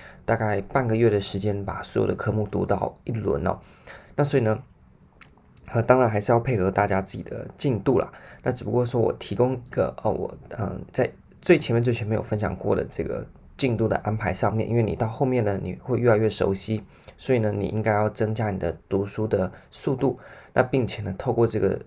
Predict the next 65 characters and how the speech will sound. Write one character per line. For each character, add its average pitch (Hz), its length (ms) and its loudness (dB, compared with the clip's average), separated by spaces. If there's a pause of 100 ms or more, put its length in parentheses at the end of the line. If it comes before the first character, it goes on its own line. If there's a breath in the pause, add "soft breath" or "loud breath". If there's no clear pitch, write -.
(140)
快 - 200 2
速 120 200 -2
的 - 200 -2 (160)
读 104 140 0
过 113 180 0
之 107 160 -4
后 113 160 0
呢， 95 160 0 (300 loud breath)
赶 92 140 -2
快 123 180 0
再 113 140 4
重 101 220 -4
新 110 180 -2
读 98 120 0
一 95 60 2
遍， 98 220 0 (320 loud breath)
透 151 120 -2
过 135 120 2
次 123 260 0
数 120 180 0
的 107 120 4
累 90 280 2
积 113 280 -2
呢， 110 120 2
你 92 140 0
自 - 180 -4
然 110 120 2
而 92 160 -2
然 98 180 -4
就 110 100 -6
会 110 120 -2
对 110 120 -4
学 98 300 -2
科 - 160 -8
的 107 100 -4
内 104 220 2
容 87 220 -2
呢， 90 160 -4 (260 loud breath)
产 87 200 -6
生 107 220 -2
一 - 220 -8
定 117 180 0
的 90 120 0
这 101 120 -4
个 95 120 0
熟 90 200 -4
悉 98 200 -6
度 110 220 2
哦， - 80 -6 (280 loud breath)
而 - 80 6
不 117 80 6
是 127 100 -2
你 123 120 0
很 101 140 0
认 120 220 2
真 104 140 -2
的 107 80 0
从 98 220 -6
头 92 100 -6
读 98 160 0
到 107 160 4
尾， 71 160 2
结 - 160 -4
果 104 140 6
呢， 90 180 -2